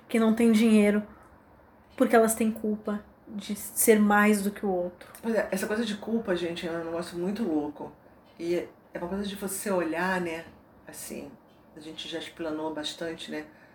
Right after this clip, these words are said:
Speaker 2: desse, desse, desse pensamento, né, do, da cultura,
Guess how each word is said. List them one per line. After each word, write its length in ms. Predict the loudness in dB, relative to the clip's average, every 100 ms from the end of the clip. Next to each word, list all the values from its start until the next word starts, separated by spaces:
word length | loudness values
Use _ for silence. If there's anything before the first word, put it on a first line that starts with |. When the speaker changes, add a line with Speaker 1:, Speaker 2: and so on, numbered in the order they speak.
| -20 _ _
Speaker 2:
desse, 320 | -8 -6 -8
desse, 720 | -8 -12 -8 -4 -4 -6 -12 -16 -20 -18
desse 200 | -16 -14
pensamento, 880 | -4 -2 -2 -4 -2 -2 -2 -4 -10
né, 220 | -8 -8 -10 _ _ _ _ _ _ _ _ _ _ _ -12
do, 400 | -8 -6 -8 -10 -10
da 80 | -12
cultura, 840 | -10 -12 -10 -4 0 0 0 -4